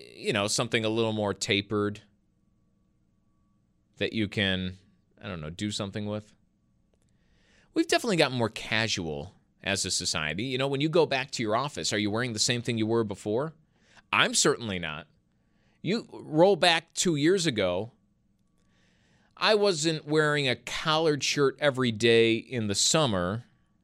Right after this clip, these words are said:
but, you know, plain pocket T-shirt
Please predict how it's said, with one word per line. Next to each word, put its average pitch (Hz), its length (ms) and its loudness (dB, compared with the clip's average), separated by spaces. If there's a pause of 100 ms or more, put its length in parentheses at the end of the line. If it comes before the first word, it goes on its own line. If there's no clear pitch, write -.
(2500)
but, 185 400 4
you 208 100 -2
know, 175 160 2
plain 165 840 0 (760)
pocket 151 520 -2
T-shirt 143 680 0